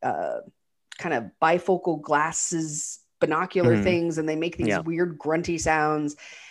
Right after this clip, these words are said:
Speaker 1: And, um, they actually capture Luke and knock him unconscious,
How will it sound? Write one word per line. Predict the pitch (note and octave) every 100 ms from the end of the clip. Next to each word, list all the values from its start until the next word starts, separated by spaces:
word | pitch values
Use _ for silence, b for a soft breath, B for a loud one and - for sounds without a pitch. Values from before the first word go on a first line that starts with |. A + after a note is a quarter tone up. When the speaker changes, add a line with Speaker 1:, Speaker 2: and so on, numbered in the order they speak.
| B
Speaker 1:
And, | D3 D#3 D3+ D#3 -
um, | D3+ D3+ D3 C#3+ D3
they | C#3+
actually | A3 - D#3
capture | - D4 G4 - D3+
Luke | C#3 C3+ B2+ - b b b b -
and | E3 D#3 D3+ D3+
knock | D3 E3+ F#3+
him | F3
unconscious, | D#3 D#3 D#3 D3+ C#3+ -